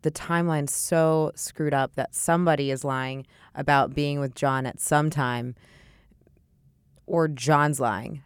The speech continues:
about being with people. It, it, that's what it seems like. It seems like no matter what,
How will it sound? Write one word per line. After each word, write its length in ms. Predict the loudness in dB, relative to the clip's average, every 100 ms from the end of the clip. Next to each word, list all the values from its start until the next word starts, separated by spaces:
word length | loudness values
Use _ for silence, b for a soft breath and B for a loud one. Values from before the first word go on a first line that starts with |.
| -2
about 240 | 0 0
being 220 | -2 -6
with 160 | -8 -10
people. 360 | -10 -10 -10 -12 _ _ _ _ _ _ b b b b
It, 180 | 0 0 -2 _ -4
it, 160 | -2
that's 240 | 2 0 2
what 100 | 0
it 100 | -2
seems 260 | -6 -6
like. 280 | -8 -10 -6
It 160 | -4 -2
seems 280 | 0 2 4
like 240 | 2 0
no 140 | -2 2
matter 280 | 4 4 4
what, 320 | 4 2